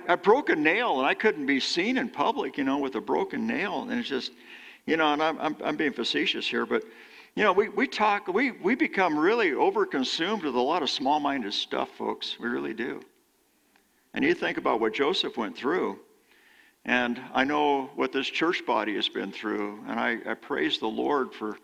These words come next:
the way that you have, you have gathered around and,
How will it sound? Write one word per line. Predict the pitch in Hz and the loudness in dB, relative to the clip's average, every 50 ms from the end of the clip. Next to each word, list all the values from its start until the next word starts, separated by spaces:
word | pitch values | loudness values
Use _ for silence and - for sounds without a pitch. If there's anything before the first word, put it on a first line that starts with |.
| - - - - - - - - - _ _ _ _ _ | -20 -20 -20 -20 -20 -20 -20 -20 -20 _ _ _ _ _
the | - 113 | -2 0
way | 117 127 131 | 2 4 4
that | 123 120 113 - 127 | 4 2 0 -2 -2
you | 131 127 | 0 0
have, | 117 107 98 - - - - - - _ _ | 0 -2 -4 -8 -14 -16 -18 -20 -20 _ _
you | - 117 113 120 | -10 -4 -2 -2
have | 113 - - | -2 -2 -2
gathered | - 127 120 135 139 135 120 104 113 | 0 2 2 2 2 0 -2 -2 0
around | 117 117 120 127 131 131 123 110 104 | 0 0 2 2 2 0 0 -2 -4
and, | 104 104 - | -8 -10 -12